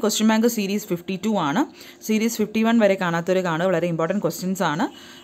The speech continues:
അസിസ്റ്റന്റ് ഇലക്ട്രിക്കൽ ഇൻസ്പെക്ടറേറ്റ്, അസിസ്റ്റന്റ് എഞ്ചിനീയർ, സബ് എഞ്ചിനീയർ, പമ്പ് ഓപ്പറേറ്റർ, അതുപോലെ ഐ ടി ലെവലുള്ള ഇലക്ട്രീഷ്യൻ എക്സാംസ്, അതുപോലെ ഡിപ്ലോമ ലെവൽ, ഓവർസിയർ ഗ്രേഡ് വൺ, ഗ്രേഡ് ടു, എല്ലാ എക്സാംസിനും യൂസ്ഫുൾ ആയിരിക്കും. നമ്മൾ ഇതിൻ്റെ എല്ലാം ഓൺലൈൻ കോച്ചിങ് കൊടുക്കുന്നുണ്ട്. ടെല ഇൻട്രസ്റ്റ് ആയവർക്ക് എൻ്റെ ഈ നമ്പറിൽ കോൺടാക്ട് ചെയ്യാം.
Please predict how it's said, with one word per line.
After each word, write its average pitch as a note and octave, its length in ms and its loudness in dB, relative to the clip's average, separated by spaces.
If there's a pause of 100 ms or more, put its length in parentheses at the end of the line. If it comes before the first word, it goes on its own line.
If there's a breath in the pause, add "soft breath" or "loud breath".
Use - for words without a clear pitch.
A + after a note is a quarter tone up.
അസിസ്റ്റന്റ് F#3+ 360 -2
ഇലക്ട്രിക്കൽ F3+ 380 -2
ഇൻസ്പെക്ടറേറ്റ്, F3 520 -2
അസിസ്റ്റന്റ് F3 360 -6
എഞ്ചിനീയർ, F3+ 360 -4
സബ് D#3+ 260 -4
എഞ്ചിനീയർ, F3 400 -4
പമ്പ് E3+ 300 0
ഓപ്പറേറ്റർ, D#3+ 280 -2
അതുപോലെ E3+ 300 0
ഐ D#3 40 -6 (120)
ടി F#3+ 160 -2
ലെവലുള്ള E3 340 0
ഇലക്ട്രീഷ്യൻ E3+ 480 -6
എക്സാംസ്, F3 400 -6
അതുപോലെ E3 300 -2
ഡിപ്ലോമ E3+ 420 -2
ലെവൽ, D#3+ 220 0
ഓവർസിയർ D#3+ 360 -2
ഗ്രേഡ് D#3+ 260 -2
വൺ, F3 80 -4 (100)
ഗ്രേഡ് D#3+ 260 -6
ടു, A#3+ 40 -4 (600 loud breath)
എല്ലാ G#3+ 120 2 (100)
എക്സാംസിനും F#3+ 560 -4
യൂസ്ഫുൾ E3+ 380 -4
ആയിരിക്കും. D#3+ 300 -2 (280 loud breath)
നമ്മൾ A#3+ 160 0
ഇതിൻ്റെ A#3 220 4
എല്ലാം A3+ 160 4 (100)
ഓൺലൈൻ G3 340 0
കോച്ചിങ് F#3+ 300 -2
കൊടുക്കുന്നുണ്ട്. E3 500 -2
ടെല F#3+ 240 0
ഇൻട്രസ്റ്റ് F3+ 320 -4
ആയവർക്ക് E3 300 -2
എൻ്റെ E3 160 -6
ഈ - 80 -6
നമ്പറിൽ D#3 360 -4 (140)
കോൺടാക്ട് D#3+ 380 -6
ചെയ്യാം. D#3+ 220 -4